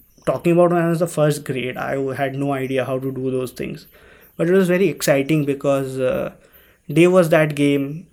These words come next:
that, uh, we got to play there, and, uh, same was, like, uh, Icy Towers that I was speaking about. Uh, it was very interesting and fun. Also, we had friends, and only I had a computer back then, so people would come and we would play those games, and it would be really exciting. Like, we would spend all our afternoons and stuff.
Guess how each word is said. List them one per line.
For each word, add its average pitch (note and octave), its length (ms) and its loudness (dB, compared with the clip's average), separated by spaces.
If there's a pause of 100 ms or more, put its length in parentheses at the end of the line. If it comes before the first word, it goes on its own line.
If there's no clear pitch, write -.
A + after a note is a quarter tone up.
(120)
that, C3 580 -4
uh, C#3 180 -2
we C#3 160 -2
got B2+ 380 -4
to D3 80 -2
play C3 320 -4
there, C3 400 -6
and, C#3 180 -4
uh, B2+ 140 -6 (140)
same D#3 360 2
was, D3+ 320 2
like, C3+ 520 -2
uh, C#3 180 -4
Icy C#3 320 -4
Towers B2+ 380 -2
that C3 180 -2
I C3 60 -4
was B2+ 200 -12 (120)
speaking C#3 360 -6
about. B2 320 -8 (480)
Uh, C#3 340 -4
it - 60 -8
was G3 180 0
very G#3 240 2
interesting E3+ 500 0
and F3+ 160 -2
fun. D#3+ 360 -4
Also, G3 720 -2 (440)
we E3+ 120 2
had F3 180 2
friends, F3 600 -2
and D3+ 280 -4
only D#3+ 320 0
I D3 160 -2
had E3+ 200 -2
a F3 40 -2
computer D3 480 -2
back C#3+ 240 -4
then, C#3+ 140 -4
so D3+ 80 -6
people C#3+ 280 -4
would D3 180 -4
come C3+ 360 -6
and - 180 -8
we C3+ 80 -6
would B2+ 220 -8
play C3 320 -6
those C3 260 -6
games, C3+ 300 -10
and B2+ 100 -8
it - 40 -8
would B2+ 140 -12
be C3 100 -6
really C3 280 -6
exciting. B2+ 480 -6
Like, C3 180 -4
we C3+ 60 -4
would C#3 140 -4
spend C#3 320 0
all C#3 280 -4
our C#3 140 0
afternoons C3+ 640 -6
and B2+ 120 -8
stuff. C3+ 300 -8